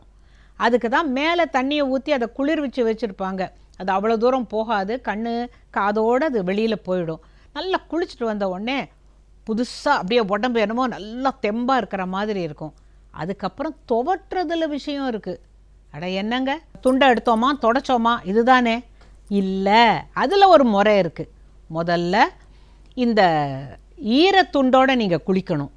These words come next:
அது என்னதுங்க புதுசா சொல்றீங்கன்னா, நீங்க திகம்பரரா குளிக்கக்கூடாது. குழந்தையிலேருந்து அப்படி ஒரு பழக்கம் பண்ணிடுங்க. திகம்பரரா அப்படின்னு கேட்டாக்கா,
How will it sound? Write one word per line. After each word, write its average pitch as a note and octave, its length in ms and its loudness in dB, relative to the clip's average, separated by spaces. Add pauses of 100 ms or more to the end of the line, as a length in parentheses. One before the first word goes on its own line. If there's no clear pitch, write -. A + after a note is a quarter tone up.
(480)
அது A3+ 180 -8
என்னதுங்க E3+ 340 -2 (140)
புதுசா G3+ 320 -4 (100)
சொல்றீங்கன்னா, D#3 840 -6 (340)
நீங்க G#3+ 520 2 (500)
திகம்பரரா C#4 760 6 (100)
குளிக்கக்கூடாது. D#3+ 1200 -2
குழந்தையிலேருந்து A3 460 0
அப்படி B3+ 280 -2
ஒரு F3 160 -2
பழக்கம் G3 400 -4
பண்ணிடுங்க. D3+ 480 -6
திகம்பரரா B3+ 840 2
அப்படின்னு F#3 140 -2
கேட்டாக்கா, E3 800 -4